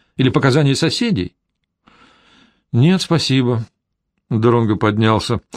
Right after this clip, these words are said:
«Я думаю, что вам нужно связать все произошедшие события в одну цепь», сказал он на прощание. «И, возможно, тогда у нас получится ясная картина случившегося. Во всяком случае, более цельная.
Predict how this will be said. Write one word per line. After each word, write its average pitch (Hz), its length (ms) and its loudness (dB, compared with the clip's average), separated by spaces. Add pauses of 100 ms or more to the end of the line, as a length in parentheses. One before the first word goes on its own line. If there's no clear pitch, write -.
(600)
«Я 135 200 0
думаю, 151 440 0
что - 180 -2
вам 151 140 2
нужно 143 260 0
связать 143 600 0 (120)
все 147 240 0
произошедшие 127 640 0
события 131 480 0
в 113 80 2
одну 123 240 0
цепь», 95 320 -6 (160)
сказал 98 360 -2
он 95 120 0
на 98 60 0
прощание. 95 600 -6 (680)
«И, 113 60 -4
возможно, 143 440 2
тогда 156 320 0
у 143 100 0
нас 135 220 -2
получится 135 560 0
ясная 135 680 0
картина 123 400 0
случившегося. 95 800 -6 (880)
Во 123 100 -2
всяком 135 280 0
случае, 127 360 0
более 120 320 2
цельная. 90 460 -4